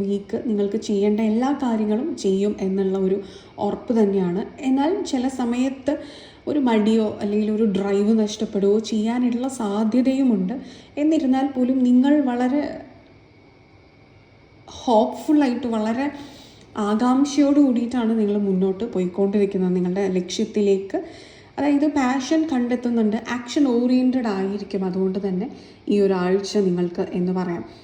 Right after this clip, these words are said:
Especially ഇത് നിങ്ങളുടെ കരിയർ റിലേറ്റഡ് ആണ് താനും. ഇവിടെ നിങ്ങൾക്ക് വളരെയധികം അട്രാക്ഷനും തോന്നുന്ന ഒരു വീക്കായിരിക്കും. അതുകൊണ്ട് തന്നെ നിങ്ങളിലേക്ക് ഒരുപാട് ഓപ്പർച്യൂണിറ്റീസ്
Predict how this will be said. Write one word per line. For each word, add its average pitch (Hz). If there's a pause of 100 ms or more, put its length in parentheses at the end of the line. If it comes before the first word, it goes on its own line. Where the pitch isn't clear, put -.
(280)
Especially 240
ഇത് 233
നിങ്ങളുടെ 233 (200)
കരിയർ 202
റിലേറ്റഡ് 190 (180)
ആണ് 180
താനും. 170 (600)
ഇവിടെ 254 (840)
നിങ്ങൾക്ക് 269
വളരെയധികം 247
അട്രാക്ഷനും 226 (100)
തോന്നുന്ന 214 (100)
ഒരു 202
വീക്കായിരിക്കും. 190
അതുകൊണ്ട് 220
തന്നെ 254
നിങ്ങളിലേക്ക് 247 (400)
ഒരുപാട് 311 (140)
ഓപ്പർച്യൂണിറ്റീസ് 247